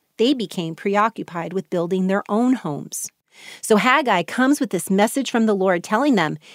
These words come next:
"It's time to get back to work and build the Lord's house." They were called to rebuild the temple. I think to understand this story, we have to understand the significance of the Lord's house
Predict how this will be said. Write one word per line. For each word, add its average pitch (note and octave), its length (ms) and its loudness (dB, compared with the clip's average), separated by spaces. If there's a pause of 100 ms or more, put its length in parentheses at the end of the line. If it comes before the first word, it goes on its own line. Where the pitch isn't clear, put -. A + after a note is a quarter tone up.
(120)
"It's A3+ 180 0
time A3+ 420 0
to D4 100 -4
get A#3 200 0
back F#3 260 2
to G#3+ 120 -4
work A3 440 0
and G#3+ 220 -2
build G#3 320 4
the C4+ 140 0
Lord's E3+ 300 0
house." - 540 -4 (460)
They G#3+ 140 2
were G#3+ 140 4
called A3 600 0 (120)
to F#3+ 220 -4
rebuild F3 800 -2
the E3+ 100 -6
temple. D#3 520 -8 (440)
I B3 80 -2
think F#4+ 160 2
to G#4 160 4
understand G#3 720 -2
this E3+ 100 -6
story, E3+ 640 -8
we A3 80 -6
have A3+ 200 0
to - 160 -6
understand G#3+ 460 -2
the F#3+ 60 -2
significance F3 880 -4
of F3 140 -8
the F#3+ 120 -2
Lord's D#3+ 340 -6
house G3+ 520 -4